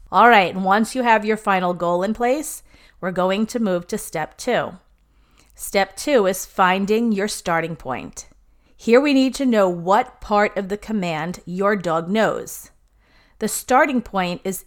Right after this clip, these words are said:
as equally important as the end result. First thing to consider,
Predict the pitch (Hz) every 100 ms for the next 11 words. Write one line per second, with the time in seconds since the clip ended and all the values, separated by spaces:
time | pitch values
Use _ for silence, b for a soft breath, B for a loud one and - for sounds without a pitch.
0 | - 196 185 - _ 285 330 359 320 302
1 | 277 269 - 220 175 165 180 - _ 180
2 | 190 180 180 165 165 165 123 - - -
3 | _ _ b b b - 240 294 - 294
4 | 302 339 311 - 311 339